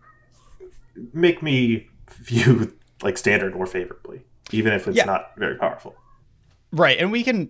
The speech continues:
Speaker 2: we can have, like, a kind of bad set in the format, and it still is fine. Like, Kaldheim and Zendikar are cool sets that have, like, solid cards that are worth building decks around that are enjoyable to play.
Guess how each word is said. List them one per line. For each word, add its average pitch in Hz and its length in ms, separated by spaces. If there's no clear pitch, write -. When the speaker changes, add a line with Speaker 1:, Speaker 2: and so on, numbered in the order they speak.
Speaker 2:
we 160 140
can 175 240
have, 151 420
like, 120 180
a 120 60
kind 123 260
of 101 80
bad 104 260
set - 400
in 104 160
the 92 100
format, 98 440
and 95 120
it 98 140
still 101 260
is 95 140
fine. 101 220
Like, 107 180
Kaldheim 185 640
and 123 400
Zendikar 120 380
are 95 440
cool 113 220
sets - 380
that 98 180
have, 98 280
like, 92 320
solid 123 480
cards 101 420
that 98 280
are 101 180
worth 98 320
building 98 300
decks 98 260
around 98 340
that 95 120
are 92 140
enjoyable 90 500
to - 100
play. 90 280